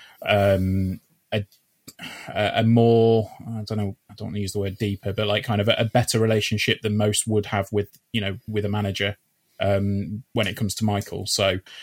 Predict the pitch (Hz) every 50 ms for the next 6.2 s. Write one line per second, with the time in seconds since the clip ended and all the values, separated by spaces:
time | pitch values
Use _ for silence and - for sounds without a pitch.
0 | - - - - - - - - _ - 113 113 110 110 110 - - 120 123 -
1 | - - - 143 135 127 127 127 117 - 123 117 113 107 101 - - - 117 123
2 | 113 107 104 107 - 113 117 120 - - - 113 - 123 113 117 117 113 110 110
3 | 110 - 113 110 101 107 - 110 107 - - - - - - 107 104 - 123 107
4 | 104 101 98 - - - - - _ _ - 104 107 104 101 101 101 104 113 110
5 | - - 123 117 107 107 101 104 107 - 98 110 104 104 101 101 - 104 107 110
6 | 113 113 113 -